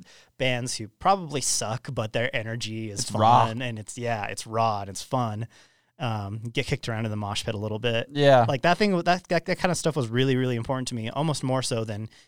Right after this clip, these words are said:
Speaker 1: you know, going and seeing, you know, Fall Out Boy
Speaker 2: Yeah,
Speaker 1: in, in
Speaker 2: for sure.
Speaker 1: a bigger venue or something like that. It's these smaller venues that really had an impact. Um, uh, I, so I, I, like, completely agree with everything written in the article, and I really appreciate organizations like, uh,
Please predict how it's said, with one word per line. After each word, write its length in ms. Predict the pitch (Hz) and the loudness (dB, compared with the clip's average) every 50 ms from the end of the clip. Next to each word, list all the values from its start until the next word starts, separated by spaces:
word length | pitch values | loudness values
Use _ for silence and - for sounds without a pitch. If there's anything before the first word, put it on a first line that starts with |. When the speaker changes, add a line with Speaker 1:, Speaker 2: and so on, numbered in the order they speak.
| _ _ | _ _
Speaker 1:
you 80 | - | -12
know, 140 | 110 107 113 | -8 -8 -6
going 280 | 110 113 107 113 117 117 | -4 -4 -2 -2 -2 -2
and 120 | 113 113 | -4 -4
seeing, 500 | - - 120 110 107 107 107 104 107 107 - _ _ _ _ _ _ _ _ _ | -6 -6 -8 -8 -8 -8 -8 -8 -10 -12 -14 _ _ _ _ _ _ _ _ _
you 80 | 117 | -10
know, 120 | 113 98 101 | -8 -8 -10
Fall 360 | - - - 123 110 120 113 | -8 -2 0 2 4 4 2
Out 160 | 95 101 - | 2 -2 -4
Boy 480 | 113 104 98 98 98 101 98 101 123 139 - | -4 -4 -4 -4 -4 -4 -4 -6 -8 -8 -8
Speaker 2:
Yeah, 500 | - 135 135 131 127 120 117 110 110 110 | -4 0 2 4 6 6 6 6 4 2
Speaker 1:
in, 160 | 110 120 - - - | 2 -2 -6 -8 -8
in 260 | 151 123 113 113 113 | -8 -6 -6 -4 -2
Speaker 2:
for 120 | 127 127 | -2 -2
sure. 220 | 117 - - 113 107 | -2 0 -2 0 0
Speaker 1:
a 60 | - | 0
bigger 340 | 120 104 120 120 117 120 113 | 0 0 -4 -4 -2 -4 -6
venue 320 | 107 110 104 104 104 104 101 | -6 -6 -8 -6 -8 -8 -6
or 80 | 101 | -6
something 320 | 101 - 113 110 - 120 113 | -6 -6 -6 -6 -6 -6 -6
like 180 | 104 104 - - | -6 -8 -6 -6
that. 200 | 110 101 101 107 | -4 -4 -4 -6
It's 140 | - - | -8 -8
these 180 | - - 123 - | -6 -4 -2 -2
smaller 420 | - - 131 113 117 123 123 113 | -2 0 2 2 4 4 4 2
venues 300 | 104 107 101 101 104 104 104 | 0 -2 -4 -4 -6 -6 -4
that 140 | 113 101 113 | -4 -4 -4
really 240 | 107 107 104 101 | -4 -4 -4 -4
had 160 | 101 110 107 110 | -4 -4 -6 -6
an 100 | 104 104 | -8 -8
impact. 460 | 107 110 - 113 104 101 - - - - - - _ _ _ _ _ _ _ _ | -8 -6 -6 -6 -6 -6 -8 -10 -12 -12 -16 -20 _ _ _ _ _ _ _ _
Um, 400 | 127 123 113 107 104 104 107 117 _ _ _ _ _ _ _ _ _ _ _ _ - _ _ _ _ _ _ _ _ | 0 0 0 0 -2 -4 -8 -10 _ _ _ _ _ _ _ _ _ _ _ _ -20 _ _ _ _ _ _ _ _
uh, 240 | - 120 117 104 - - | -2 0 0 0 0 0
I, 80 | 139 | 0
so 160 | - - - 143 | 0 4 4 4
I, 200 | 139 147 160 165 | 6 6 4 4
I, 160 | 170 160 156 | 4 4 6
like, 160 | 175 190 170 | 6 4 4
completely 400 | - - 170 147 160 151 143 139 | 2 -2 0 4 4 6 6 6
agree 180 | 131 117 127 131 | 4 4 4 2
with 100 | 127 117 | 4 4
everything 300 | 127 123 120 - 123 117 | 2 2 2 0 -2 -2
written 160 | 113 120 120 | -2 -2 -2
in 60 | 117 | -4
the 80 | 113 110 | -4 -4
article, 280 | 107 107 110 - - 127 | -4 -4 -4 -2 0 0
and 80 | 117 | 0
I 40 | 117 | 0
really 260 | 113 117 127 123 123 | 0 0 0 0 0
appreciate 480 | 120 - - 127 113 - - 117 107 113 | 0 -2 -2 -2 -2 0 0 -2 -2 -2
organizations 760 | - 117 113 107 110 110 110 113 107 107 - - 110 110 - | -4 -6 -6 -6 -8 -8 -6 -6 -4 -4 -4 -6 -6 -8 -6
like, 320 | 120 113 107 104 104 - - | -4 -4 -4 -4 -4 -6 -8
uh, 300 | 127 123 - - - - | -10 -8 -8 -10 -12 -14